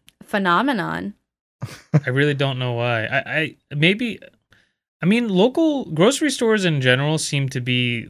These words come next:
Speaker 3: like, localized, like, they're regional other than Whole Foods and Walmart for the most part.
Speaker 1: Yeah.
Speaker 3: But it is weird that this one is, uh,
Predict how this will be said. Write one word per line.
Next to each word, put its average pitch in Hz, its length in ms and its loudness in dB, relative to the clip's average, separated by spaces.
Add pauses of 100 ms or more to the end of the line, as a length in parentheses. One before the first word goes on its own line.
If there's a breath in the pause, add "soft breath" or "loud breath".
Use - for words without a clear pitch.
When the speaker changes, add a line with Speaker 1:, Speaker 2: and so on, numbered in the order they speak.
Speaker 3:
like, 117 160 -4
localized, 135 720 0
like, 117 120 0
they're 120 140 0
regional 117 500 -4
other 117 260 -2
than 113 200 -4
Whole 113 220 -6
Foods 120 320 -4
and 107 120 -6
Walmart 117 480 -4
for 147 100 -6
the 139 60 -4
most 147 280 -4
part. 170 260 2
Speaker 1:
Yeah. 185 360 -4 (1000)
Speaker 3:
But 143 280 0
it 139 140 2
is 160 180 2
weird 135 340 0
that 117 340 2 (140)
this 123 300 -6
one 110 460 -8 (160)
is, 113 480 -8
uh, 143 80 -2